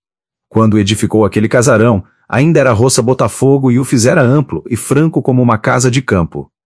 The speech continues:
Viveu muito e enterrou quase todos os descendentes, exceto a filha, que se casou com o doutor Neves Cogominho. O genro, graças à previdência do velho negociante,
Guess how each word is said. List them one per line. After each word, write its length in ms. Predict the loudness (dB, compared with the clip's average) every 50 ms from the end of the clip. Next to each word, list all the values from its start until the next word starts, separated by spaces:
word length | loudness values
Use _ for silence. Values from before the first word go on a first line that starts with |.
| _ _ _ _ _ _ _
Viveu 380 | -4 -2 0 0 2 2 2 2
muito 420 | 2 2 2 2 0 0 0 0
e 40 | 0
enterrou 420 | 0 0 0 0 2 2 0 0
quase 360 | 0 -2 -2 0 0 -2 -2
todos 420 | -4 -2 0 0 0 0 0 0 0
os 120 | -2 0
descendentes, 720 | 0 -2 0 0 0 0 0 0 0 0 -2 -2 -6 -6 -6
exceto 400 | -4 -4 -2 -2 -2 -2 -2 -4
a 60 | -4
filha, 460 | -4 -2 -2 -2 0 0 -2 -2 -4 -6 -16 _ _ _ -8
que 80 | -6 -6
se 100 | -4 -2
casou 320 | 0 0 0 2 0 0
com 300 | 0 0 0 2 2 2
o 60 | 2 2
doutor 360 | 0 -2 0 0 0 0 2
Neves 300 | 2 2 0 0 -2 -2
Cogominho. 600 | -2 0 0 2 2 2 2 0 0 -4 -6 -10 -14 _ _ _ _ _ _ _ _ _ _ _ _ _
O 80 | -2
genro, 460 | -2 0 0 0 0 2 2 0 0 0
graças 440 | 0 0 0 0 0 0 0 0
à 60 | -2 -2
previdência 580 | -2 -2 -2 0 0 0 0 0 0 0 0
do 120 | 0 0 0
velho 480 | 0 2 2 2 2 2 2 2 2
negociante, 680 | 0 0 0 0 0 0 0 0 0 0 -2 -4 -8